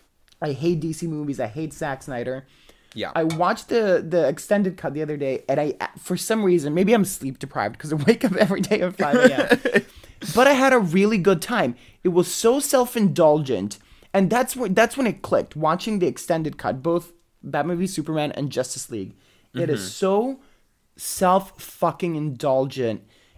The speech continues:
Speaker 1: and so self-important, but also quite earnest. Like, there's an earnestness to it because he's literally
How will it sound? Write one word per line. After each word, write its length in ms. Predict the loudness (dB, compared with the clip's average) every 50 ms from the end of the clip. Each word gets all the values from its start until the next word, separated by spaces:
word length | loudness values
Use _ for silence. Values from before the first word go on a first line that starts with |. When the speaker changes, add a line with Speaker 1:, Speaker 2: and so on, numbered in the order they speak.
| -10 -6
Speaker 1:
and 160 | -4 -4 -4 -4
so 180 | -4 -4 -4 -4
self-important, 1400 | -4 -4 -4 -2 -2 -2 -2 -2 -4 -4 -6 -8 -4 -2 0 0 0 -2 -4 -6 -6 -4 -6 -6 -8 -10 -14 -18 -20 _ _ _ _ _ _ _ _ _ -20 -20 _ _ _ _ _ _ _ _ _ -20 -20 -20 -18
but 420 | -10 0 2 4 4 4 2 -6 _ _ _ _ _ _ -2
also 320 | -2 -2 0 0 -2 -4
quite 400 | -4 -2 2 2 4 4 2 0 2 2
earnest. 520 | 2 4 2 2 0 0 -2 -4 -2 2
Like, 200 | 2 2 2 4
there's 200 | 2 2 4 4
an 120 | 2 2 4
earnestness 600 | 4 2 2 2 0 -2 -4 -4 -6 -6 -8 -6
to 200 | -4 -2 0 2
it 140 | 0 0 -2
because 280 | -2 -2 0 0 0 0
he's 260 | -2 -2 -2 -2 0
literally 580 | 0 2 2 2 0 0 -2 -2 -4 -4 -6